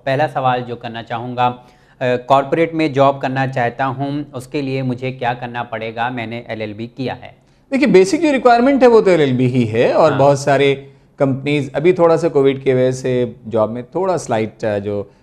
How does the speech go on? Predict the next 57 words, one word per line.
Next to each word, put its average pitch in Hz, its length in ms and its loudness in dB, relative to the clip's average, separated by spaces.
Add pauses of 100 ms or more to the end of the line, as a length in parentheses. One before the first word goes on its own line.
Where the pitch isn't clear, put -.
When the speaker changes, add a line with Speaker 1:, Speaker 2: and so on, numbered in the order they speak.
(140)
Speaker 2:
वैकेंसीज 131 480 -2
हैं, 127 80 0
उनके 110 360 -6
आने 107 200 -4
में 113 260 -8
सैचुरेशन 151 560 -2
है 165 140 0
थोड़ा, 160 180 4
Speaker 1:
हम्म। 110 280 -10 (140)
Speaker 2:
लेकिन 196 160 2
आने 180 160 2
वाले 165 180 6
टाइम 143 200 0
में 143 100 -2
जल्दी 123 260 0
से 127 120 -4
ये 117 60 0
सब 113 160 -8
सारी 107 240 -6
चीज़ें 110 280 -12 (300)
ठीक 123 200 -4
हो 110 60 -2
जाएंगी। 113 300 -2
Speaker 1:
हम्म। 220 100 -6
Speaker 2:
तो 202 220 6
एलएलबी 170 360 4
आप 147 260 4
हैं, 165 200 -4
obviously 135 400 0
इसके 135 240 0
through 120 200 -2
आप 104 120 0
बढ़ 113 160 -2
सकते 139 300 -4
हैं, 156 160 -4 (380)
लेकिन 196 160 4
जब 196 180 2
तक 240 160 4
आपको 185 280 4
जॉब 147 260 4
नहीं 156 140 -2
मिलती 143 280 -2
है, 139 80 2
मैं 120 180 -2
यहाँ 98 180 -6
पे 101 180 -10
एक 95 140 -12
आपको 95 280 -10
एडवाइस 92 280 -12
दूंगा, 101 220 -10
या 131 180 2
तो 135 140 -2
आप 131 340 0
एलएलएम 110 380 0
आप 92 260 -12
कर 98 140 -10
लें, 95 200 -8